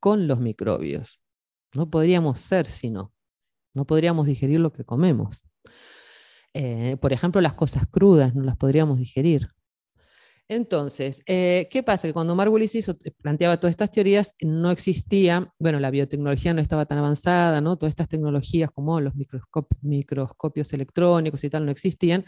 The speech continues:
y ahora ya se ha demostrado que esto es así, que, eh, las relaciones simbióticas son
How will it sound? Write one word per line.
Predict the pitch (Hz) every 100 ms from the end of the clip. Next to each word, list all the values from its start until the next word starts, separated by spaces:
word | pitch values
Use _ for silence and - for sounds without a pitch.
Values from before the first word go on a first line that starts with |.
| - - -
y | 156
ahora | 160
ya | - 170
se | -
ha | 165
demostrado | 151 147 - 175 147
que | 135
esto | -
es | 135
así, | 180 - 220 311 _ - - - _
que, | 160 175 220
eh, | - 151 139 135 135 135
las | 139
relaciones | 135 139 - 160 156
simbióticas | 185 185 196 214 202
son | - 214 254